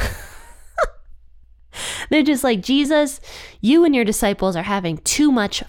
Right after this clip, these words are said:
fun." That's what they say. They say in verse thirty-three, "Why do John's disciples often fast and pray,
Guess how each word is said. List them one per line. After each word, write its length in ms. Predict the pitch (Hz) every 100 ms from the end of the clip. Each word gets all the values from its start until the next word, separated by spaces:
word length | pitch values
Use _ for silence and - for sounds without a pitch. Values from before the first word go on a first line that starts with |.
| -
fun." 480 | - - 139 127 - - - - -
That's 160 | 214
what 120 | 262
they 120 | 240 214
say. 300 | - 151 - - - - -
They 80 | 190
say 160 | 202 233
in 100 | 233
verse 160 | 247
thirty-three, 460 | - 277 247 202 147 - - -
"Why 300 | - 185 269
do 160 | 349 320
John's 500 | 196 220 269 359 302
disciples 640 | 180 - 165 156 147 180 -
often 360 | 185 - 208
fast 380 | 185 165 170 -
and 120 | 180
pray, 400 | - 170 143 160